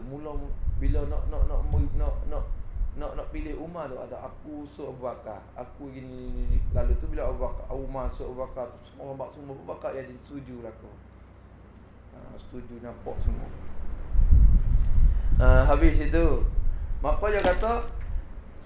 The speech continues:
barang, ha, mereka yang menyempurnakan sus-, ha, Talha, seorang. Ni baik kita ingatlah sepuluh orang ni. Ha, pada ingat, na-, dah,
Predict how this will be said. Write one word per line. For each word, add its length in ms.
barang, 560
ha, 160
mereka 400
yang 160
menyempurnakan 480
sus-, 400
ha, 240
Talha, 640
seorang. 640
Ni 80
baik 320
kita 160
ingatlah 400
sepuluh 400
orang 240
ni. 80
Ha, 160
pada 240
ingat, 480
na-, 320
dah, 240